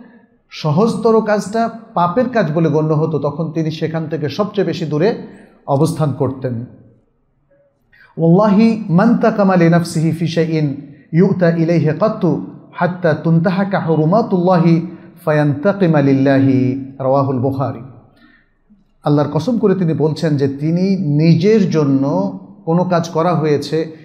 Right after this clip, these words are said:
এরকম কোনো কাজের প্রতিশোধ তিনি কখনো নেন নাই।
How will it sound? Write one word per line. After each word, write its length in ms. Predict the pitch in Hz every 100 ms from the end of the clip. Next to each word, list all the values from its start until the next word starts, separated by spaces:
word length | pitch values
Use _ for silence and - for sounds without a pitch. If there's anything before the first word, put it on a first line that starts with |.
| - -
এরকম 340 | 247 - 220
কোনো 220 | 196 175
কাজের 240 | 170 151 143 -
প্রতিশোধ 360 | 135 135 143 131
তিনি 180 | 135 127 135
কখনো 340 | 123 139 131
নেন 200 | 127 135
নাই। 220 | 123 120